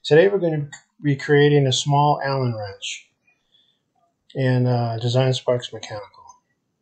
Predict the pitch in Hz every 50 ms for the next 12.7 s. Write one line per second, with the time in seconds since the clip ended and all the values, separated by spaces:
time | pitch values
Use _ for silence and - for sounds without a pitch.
0 | _ _ _ _ _ _ _ _ _ _ _ _ _ _ _ _ _ _ _ _
1 | _ - - _ _ _ _ _ _ _ _ _ - 139 - 143 139 135 131 131
2 | 147 151 156 151 151 160 156 156 147 151 165 151 151 147 143 - - 147 143 143
3 | 143 147 147 - 151 139 131 127 127 127 131 131 139 143 151 160 170 170 170 170
4 | 170 170 175 170 170 165 160 - 147 135 131 131 143 170 202 214 - - _ _
5 | _ _ _ _ _ _ _ _ _ _ _ _ _ _ _ _ _ _ - -
6 | - - _ _ _ _ _ - 139 135 131 135 131 127 123 - 147 139 139 139
7 | 131 131 139 135 135 135 135 135 135 131 - 135 131 131 - - 143 147 147 -
8 | - 131 127 123 127 131 151 160 _ _ _ _ _ _ _ _ _ _ _ _
9 | _ _ _ _ _ _ _ _ - - 131 131 127 139 143 147 160 165 170 175
10 | 170 160 156 147 147 147 143 - 160 147 143 147 175 180 180 - - _ _ _
11 | _ _ 147 131 143 143 139 135 135 - - 139 139 143 139 135 139 139 139 139
12 | 143 143 143 143 139 135 131 - - - - - - -